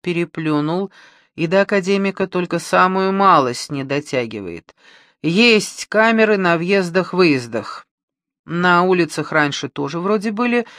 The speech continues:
но потом один конфуз у них там случился, и общим собранием правления решено было камеры того ликвидировать. Короче,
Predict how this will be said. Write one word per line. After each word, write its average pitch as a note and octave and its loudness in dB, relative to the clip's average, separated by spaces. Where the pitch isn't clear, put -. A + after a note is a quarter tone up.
но G#3+ 0
потом A3+ 0
один A3 0
конфуз G#3+ -2
у D#3+ -2
них C#3 -4
там C3+ -2
случился, D3 -4
и C#4 2
общим D3+ 0
собранием C#3+ 0
правления A#3+ 2
решено A3+ 2
было A#3+ 4
камеры G#3+ 4
того D3 2
ликвидировать. C3+ -2
Короче, G#3+ 2